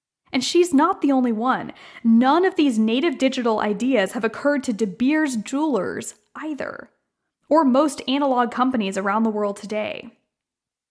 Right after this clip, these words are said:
This is a perfect illustration of the true chasm between the native digital and native analog worlds, the clash of values,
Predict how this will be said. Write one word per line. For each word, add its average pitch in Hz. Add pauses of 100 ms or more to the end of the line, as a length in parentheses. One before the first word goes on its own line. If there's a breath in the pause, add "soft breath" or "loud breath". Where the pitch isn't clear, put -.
(420)
This 247 (280 soft breath)
is 240
a 226
perfect 285
illustration 226
of 175
the 190
true 262
chasm 214
between 214
the 202
native 214
digital - (240 soft breath)
and 208
native 226 (140)
analog 214
worlds, - (580)
the 208
clash 214
of 294
values, 233